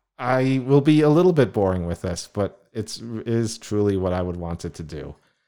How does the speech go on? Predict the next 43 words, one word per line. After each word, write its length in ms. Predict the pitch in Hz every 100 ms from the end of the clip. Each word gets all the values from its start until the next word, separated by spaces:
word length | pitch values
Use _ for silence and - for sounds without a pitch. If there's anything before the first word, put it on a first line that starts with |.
| _
There 120 | 104 104
are 60 |
certain 400 | - 131 139 131
cleaning 540 | - - 117 113 120 113
chores 460 | - 95 82 -
that 100 | - -
I 380 | 92 92 90 -
can't 420 | 90 87 87 - _
stand, 500 | - 82 80 82 -
and 460 | 143 156 139 143 143 _ _ _ -
others 380 | 120 117 113 113
that 320 | 113 107 - _ _ _ _ -
aren't 280 | 123 127
necessarily 500 | 123 110 - 110 107 101
good 160 | 104
for 120 | -
my 140 | 98 95
mental 300 | 92 87 85
health. 260 | - -
So 420 | - 104 98 98 -
one, 460 | 117 135 156 156 139
the, 160 | 135
the 440 | 151 139 131 123 - _ _ _
chore 300 | - 160 165
that 120 | 165 135
I 120 | 117
can't 280 | - 117 -
stand 460 | - 104 101 90 -
for 160 | - 107
some 240 | 131 123
reason 440 | 107 95 95 87 -
is 220 | 92 85
dusting. 580 | - 87 - 78 71 90
There's 200 | 98 98
something 360 | 127 120 131 123
in, 220 | 113 107
I 180 | 104 101
can't 380 | - 110 107 -
get 140 | 110
over 340 | 101 98 95 92
the 80 | 95
fact 380 | 87 87 -
of 200 | 87 85